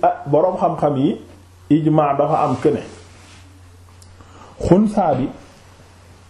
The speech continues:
pëy bi muy, bi muy tuura ndox, bu dee bii lay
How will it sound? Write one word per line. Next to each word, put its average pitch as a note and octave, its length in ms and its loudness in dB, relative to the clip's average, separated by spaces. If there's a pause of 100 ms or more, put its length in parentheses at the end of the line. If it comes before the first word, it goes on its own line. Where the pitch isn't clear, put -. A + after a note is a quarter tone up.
(640)
pëy A#3 280 6
bi F3+ 100 0
muy, F#3+ 340 2 (200)
bi D3+ 140 4
muy F#3+ 240 2
tuura F#3 280 2
ndox, C#3+ 180 0 (720)
bu C3+ 120 2
dee F3 140 4
bii F3+ 220 0
lay F3+ 180 2